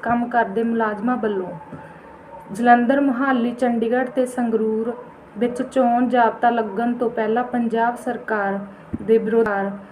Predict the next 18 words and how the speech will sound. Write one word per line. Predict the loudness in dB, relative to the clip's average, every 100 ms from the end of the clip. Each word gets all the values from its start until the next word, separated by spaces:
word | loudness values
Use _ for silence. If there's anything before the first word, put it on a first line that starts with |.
| -12 -8
ਦੇ | 2 2
ਵਿਰੁੱਧ | 4 2 2 0
ਹੋ-, | 0 0 -4
ਰੈਲੀਆਂ | 0 2 2 2 0
ਕੀਤੀਆਂ | 0 -8 -4 -2 -2
ਗਈਆਂ। | -2 -2 -4
ਉਹਨਾਂ | -2 0 2 2
ਦੇ | 2 -2
ਸੂਬਾ | -4 -6 -2 -2
ਪ੍ਰਧਾਨ | -2 -4 0 0 0
ਵਰਿੰਦਰ | -2 -2 0 0 -2
ਸਿੰਘ | -4 -8 -6
ਮੋਮੀ | -4 -2 -2 -2 -2
ਕਿਹਾ, | -2 -2 -2
ਭਗਵੰਤ | -2 -4 -2 -2 -2 -4
ਮਾਨ | -4 -4 -2 -6 -10 -16 -20 -20
ਸਰਕਾਰ | -2 0 2 6 8 8
ਨੇ | 4 0 -2